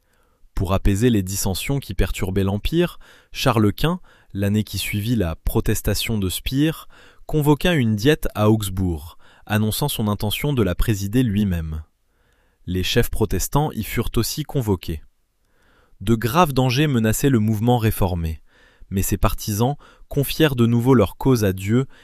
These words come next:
et s'engagèrent à tenir ferme pour l'Évangile. Les conseillers de l'électeur de Saxe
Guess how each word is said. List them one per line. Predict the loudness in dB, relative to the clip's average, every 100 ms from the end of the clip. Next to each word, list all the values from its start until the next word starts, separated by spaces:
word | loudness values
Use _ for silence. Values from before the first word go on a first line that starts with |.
| _
et | -4
s'engagèrent | -2 0 0 0 2 -2 0
à | -2
tenir | -2 -2 -2 -4
ferme | 0 2 2 -2
pour | -2 -4
l'Évangile. | 0 0 0 -4 -6 -8 -8 -12 _ _ _ _ _ _ _ _ _ -6
Les | -4
conseillers | -2 -4 -2 2 2
de | 2
l'électeur | 2 0 0 -2 0
de | -2
Saxe | -2 -2 -2 -6